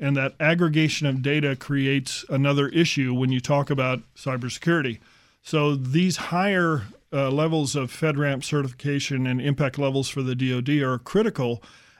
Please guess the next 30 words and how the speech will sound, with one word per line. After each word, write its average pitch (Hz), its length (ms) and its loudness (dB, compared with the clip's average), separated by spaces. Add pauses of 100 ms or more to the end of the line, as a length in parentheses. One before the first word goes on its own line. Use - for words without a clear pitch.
as 143 120 2
you 147 80 2
start 160 340 2
to 147 60 2
apply 139 300 0
new 135 180 2
technologies, 135 760 -2
because 143 320 2
you're 147 100 4
actually 147 400 0
aggregating 139 880 0
data 135 280 2
that 131 160 0
might 139 200 2
have 139 120 2
been 135 160 2
in 131 100 2
disparate 165 640 0
databases 123 680 -4
previously, 135 680 0 (560)
which 139 320 0
from 131 220 0
a 131 40 0
cybersecurity 143 680 0
perspective 135 560 -2
may 139 300 4
be 139 200 2
a 131 60 0
good 170 240 2
thing, 131 380 -4